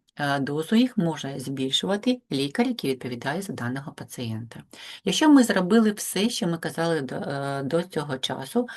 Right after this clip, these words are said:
а, е, стан пацієнта не по-,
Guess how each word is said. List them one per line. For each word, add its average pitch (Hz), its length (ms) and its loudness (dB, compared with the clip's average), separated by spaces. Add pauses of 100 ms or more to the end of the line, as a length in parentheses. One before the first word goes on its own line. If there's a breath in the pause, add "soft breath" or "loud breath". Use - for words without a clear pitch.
(380 loud breath)
а, 180 320 4 (340 soft breath)
е, 156 280 0
стан 202 320 4
пацієнта 143 680 -4 (120)
не 175 440 2 (360)
по-, 143 300 2